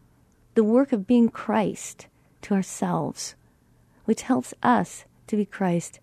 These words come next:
to others by forgiving them. So we are f-, unfinished. We are incomplete. And the enemy of my soul wants me to hate that I'm in an incomplete state. He wants me to focus and stress over the fact that I'm not living up to the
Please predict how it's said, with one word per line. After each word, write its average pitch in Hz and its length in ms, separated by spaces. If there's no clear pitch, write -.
to - 120
others 175 380
by 180 140
forgiving 175 500
them. 160 320
So 302 140
we 311 160
are 302 60
f-, - 180
unfinished. - 640
We 226 140
are 220 60
incomplete. 214 680
And 226 120
the - 100
enemy 262 560
of 202 120
my 202 160
soul 165 540
wants 202 300
me 196 100
to 190 120
hate - 560
that 180 160
I'm 170 180
in 170 120
an 170 120
incomplete 180 680
state. - 480
He 277 140
wants 294 280
me 254 120
to 196 100
focus 208 500
and 202 140
stress - 380
over 180 180
the 175 80
fact 151 340
that 165 100
I'm 170 120
not 180 220
living 202 340
up - 260
to - 120
the 170 180